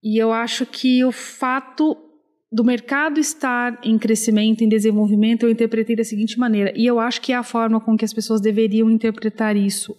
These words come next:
agora. Cara, tem um mercado nascendo.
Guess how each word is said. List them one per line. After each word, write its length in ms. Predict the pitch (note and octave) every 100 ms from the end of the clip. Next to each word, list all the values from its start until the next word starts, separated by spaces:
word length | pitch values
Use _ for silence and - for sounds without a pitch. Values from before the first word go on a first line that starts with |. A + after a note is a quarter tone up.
| -
agora. 560 | G3+ F#3+ F3+ F3 F#3 - _ _ _ _ _ _ _ _ _ _ _ _ _ _ _ _ _ _ _ - _ _ _ _ _ _ _ _ _ _ _ _ _ _ _ _ _ _ _ _ _ _ _ _ _
Cara, 400 | B3 A3+ G3 F#3+ - _ _ _ _ _ _ _
tem 120 | B3+
um 40 |
mercado 480 | A#3 C4+ - B3 A3+
nascendo. 520 | G#3+ G#3 - F#3 F#3